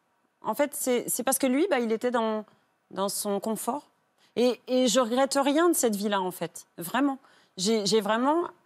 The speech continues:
et je dis vraiment cette vie-là parce que c'est la première.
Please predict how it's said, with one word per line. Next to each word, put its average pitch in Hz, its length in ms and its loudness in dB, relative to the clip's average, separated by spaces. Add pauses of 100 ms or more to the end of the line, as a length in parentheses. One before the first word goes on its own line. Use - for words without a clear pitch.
(260)
et 180 140 -6 (320)
je 180 140 -6
dis 185 120 -4
vraiment 214 220 2
cette 208 240 -2
vie-là 208 260 2
parce 320 120 -6
que 214 100 -2
c'est 196 140 -2
la 175 100 2
première. 220 580 -2